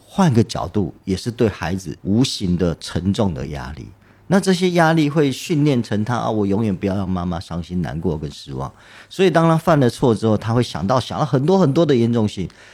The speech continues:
那这些东西反而压抑着他，他的爱恨情仇没有出口，所以他甚至到后面没有办法承担这样的一个罪恶感跟压力的时候，他会变得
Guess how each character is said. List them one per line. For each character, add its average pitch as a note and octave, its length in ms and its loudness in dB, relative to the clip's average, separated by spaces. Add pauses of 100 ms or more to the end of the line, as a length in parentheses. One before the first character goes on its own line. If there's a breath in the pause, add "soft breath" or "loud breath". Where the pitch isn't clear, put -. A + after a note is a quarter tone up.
(100)
那 G3+ 140 4
这 G#3 160 4
些 G#3 80 2
东 G#3 120 4
西 G3 80 2
反 A#2+ 160 2
而 B2+ 120 2
压 F3+ 240 0
抑 G3 120 2
着 C#3+ 140 2
他， D3+ 240 -2
他 D#3+ 160 -4
的 C#3+ 200 0
爱 F#3+ 120 4
恨 E3+ 140 4
情 B2+ 180 -4
仇 G#2+ 160 -6
没 A2 160 2
有 A#2+ 80 0
出 A#2 240 -4
口， - 240 -8
所 - 180 2
以 G3+ 40 6
他 G3+ 160 4
甚 G3+ 200 -2
至 F#3+ 120 -2
到 F#3+ 120 0
后 F3+ 240 -2
面 E3 160 2
没 C3+ 240 0
有 F3+ 120 2
办 C#3+ 120 -2
法 A#2 60 -4
承 A#2+ 300 -4
担 C#3 180 2
这 C3 140 -2
样 B2+ 140 0
的 G2 120 -2
一 A#2 80 -4
个 G2+ 180 -2 (320 loud breath)
罪 D#3 240 2
恶 E3 200 4
感 - 260 -6
跟 A#2 220 0
压 A#2+ 200 2
力 B2 140 2
的 E2 140 -4
时 - 160 -14
候， D#2+ 260 -8 (100)
他 - 140 -12
会 B2+ 80 -2
变 A2+ 240 -2
得 F2+ 160 -4